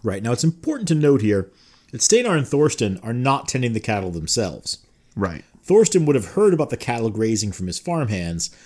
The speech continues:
Speaker 1: and then would likely have ridden to Annabrekka to discuss the matter with Steinar.
Speaker 2: That's right, yeah. Steinar and Thorstein are both wealthy landowners at this point, and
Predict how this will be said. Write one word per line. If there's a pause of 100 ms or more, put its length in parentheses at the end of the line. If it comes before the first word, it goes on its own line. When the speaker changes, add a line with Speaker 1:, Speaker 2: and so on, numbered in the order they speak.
(280)
Speaker 1:
and
then
would
likely
have
ridden
to
Annabrekka (840)
to
discuss
the
matter
with
Steinar. (800)
Speaker 2:
That's
right,
yeah.
Steinar
and
Thorstein
are
both
wealthy
landowners
at
this
point,
and